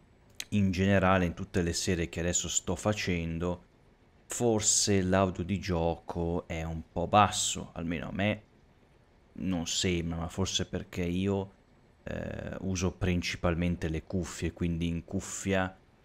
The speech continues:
certamente l'audio è migliore e si sente bene anche se l'audio è basso, ecco.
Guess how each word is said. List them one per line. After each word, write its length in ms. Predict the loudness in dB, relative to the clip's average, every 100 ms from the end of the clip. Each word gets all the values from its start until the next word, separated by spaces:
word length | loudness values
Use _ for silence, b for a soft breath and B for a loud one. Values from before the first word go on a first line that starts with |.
| _
certamente 800 | -2 0 2 0 2 0 0 -2
l'audio 760 | 0 2 0 -2 -4 -4 -6 -6
è 100 | -4
migliore 760 | -2 -2 -2 -2 0 0 -2
e 100 | -2
si 160 | -4 -2
sente 440 | -2 -2 -6 -6
bene 380 | -4 -4 -2 -2
anche 540 | -4 -6 -8 -8 -8 -12 _ _
se 280 | -4 0 0
l'audio 360 | 2 2 0
è 40 | 0
basso, 640 | 0 -2 -6 -8 -10 -12 -8
ecco. 280 | -8 -8